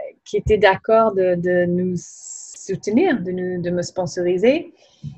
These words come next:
Et grâce, euh, à cette sponsor à, à treize ans, euh, on avait de l'argent, euh, pour, euh, bah, notre famille, pour vivre, pour manger, pour, euh,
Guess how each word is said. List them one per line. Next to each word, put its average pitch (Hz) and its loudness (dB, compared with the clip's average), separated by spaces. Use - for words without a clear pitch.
Et 214 4
grâce, 240 6
euh, 214 6
à 208 -4
cette 214 -2
sponsor 220 2
à, 196 2
à 190 0
treize 196 2
ans, 247 4
euh, 196 0
on 185 -2
avait 185 2
de 208 0
l'argent, 196 0
euh, 180 2
pour, 196 0
euh, 170 2
bah, 175 0
notre 180 -2
famille, 185 0
pour 180 -2
vivre, 185 0
pour 180 -4
manger, 175 0
pour, 175 -6
euh, 165 -6